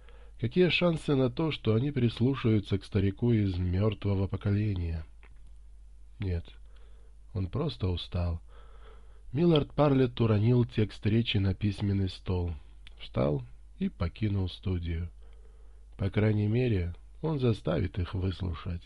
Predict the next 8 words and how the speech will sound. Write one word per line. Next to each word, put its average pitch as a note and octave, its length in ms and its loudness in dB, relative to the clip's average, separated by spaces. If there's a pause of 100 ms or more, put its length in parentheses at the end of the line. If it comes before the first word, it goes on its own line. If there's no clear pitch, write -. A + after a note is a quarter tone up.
(880)
По G2+ 100 -2
приказу G2+ 520 0
Совета A2 480 2
в F2+ 80 -2
два F#2+ 240 0
часа A2 420 -2
в G#2+ 40 0
воскресенье F#2 720 -2